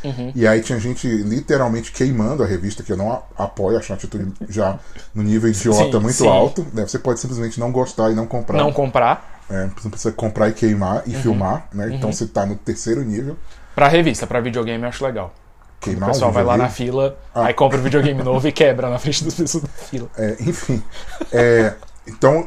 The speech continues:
Speaker 2: a recepção foi tão ruim, assim,
Speaker 1: Uhum.
Speaker 2: não importa qual era a posição em geral do
Speaker 1: Uhum.
Speaker 2: política, né? Porque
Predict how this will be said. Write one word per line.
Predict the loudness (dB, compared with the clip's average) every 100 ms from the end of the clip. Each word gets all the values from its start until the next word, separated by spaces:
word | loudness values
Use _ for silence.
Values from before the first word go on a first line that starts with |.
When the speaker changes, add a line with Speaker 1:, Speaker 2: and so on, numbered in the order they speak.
| -6 0
Speaker 2:
a | 4
recepção | 4 4 0 2 0
foi | 2
tão | 2 2 4
ruim, | 2 2 -2
assim, | -4 -2 -2
Speaker 1:
Uhum. | -2 -6 -6
Speaker 2:
não | -4 -2 -2
importa | 0 4 4 2
qual | 4
era | 2
a |
posição | 4 -2 -2 -4 -2 -2
em | -2
geral | -2 0 0
do | 0 -2 -4 -6
Speaker 1:
Uhum. | -6 -4 -6 -10 -20 -10
Speaker 2:
política, | 0 2 2 0 -2
né? | -2
Porque | -2 -2